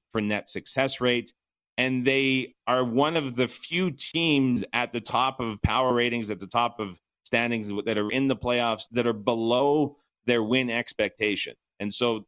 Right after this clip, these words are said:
bas-, that's based on point differential. It's very powerful in terms of predicting future performance as well as gauging performance to date. So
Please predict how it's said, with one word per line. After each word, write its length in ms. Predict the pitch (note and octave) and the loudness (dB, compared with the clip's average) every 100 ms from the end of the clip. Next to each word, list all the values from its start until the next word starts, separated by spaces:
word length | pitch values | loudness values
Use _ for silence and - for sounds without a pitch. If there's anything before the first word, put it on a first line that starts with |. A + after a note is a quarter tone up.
| - | -4
bas-, 200 | A2+ A#2+ | -2 -2
that's 220 | A#2 B2 | -4 -4
based 300 | - B2+ B2 | -4 -4 -2
on 160 | A#2+ G#2+ | -4 -2
point 300 | - A#2 A#2+ | -2 -4 -6
differential. 840 | B2 B2 A#2 A#2 A2+ - A2+ G#2 _ _ - | -8 -8 -4 -2 -2 -2 -4 -6 _ _ -6
It's 100 | A2+ | -2
very 220 | B2+ C#3 | 2 0
powerful 680 | - A2+ B2+ B2 - A2 G#2+ | 0 -2 0 0 0 -2 0
in 80 | |
terms 240 | G2+ A2+ G#2 | -2 -4 -2
of 160 | F#2+ - | -6 -4
predicting 520 | G#2 G#2+ G2+ G2+ F#2 | -4 -4 -4 -6 -6
future 240 | - G#2+ G2+ | -6 -6 -6
performance 580 | G2 - G2+ G#2 G2+ G2 | -6 -2 -2 -2 -4 -6
as 100 | F#2 | -2
well 200 | G#2 G2 | -2 -2
as 160 | F2+ | -4
gauging 400 | - G2+ F#2+ G2 F2+ | -4 -2 -2 -6 -8
performance 520 | F2+ G2+ G2 F2+ - | -8 -4 -4 -4 -8
to 100 | F2 | -10
date. 340 | E2+ G#2 C#3 _ _ _ - | -4 -4 -4 _ _ _ -4
So 280 | C#3+ B2+ | 0 0